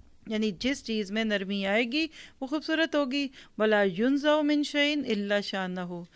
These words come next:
और जिससे नरमी छीन ली जाए वो उसको ऐबदार करती है।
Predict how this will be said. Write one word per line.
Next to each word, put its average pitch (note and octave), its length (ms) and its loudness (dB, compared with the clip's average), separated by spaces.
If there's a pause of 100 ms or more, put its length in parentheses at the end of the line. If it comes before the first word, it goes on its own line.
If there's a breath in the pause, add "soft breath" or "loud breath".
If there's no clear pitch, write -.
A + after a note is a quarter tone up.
(240 loud breath)
और A3+ 140 2
जिससे A#3 400 -2
नरमी A3 380 0
छीन G3+ 300 -4
ली A3 200 -2
जाए C4+ 320 0 (300 loud breath)
वो G3+ 80 0
उसको G3 200 -4
ऐबदार F#3+ 480 0
करती G3 380 -6
है। G3+ 100 -6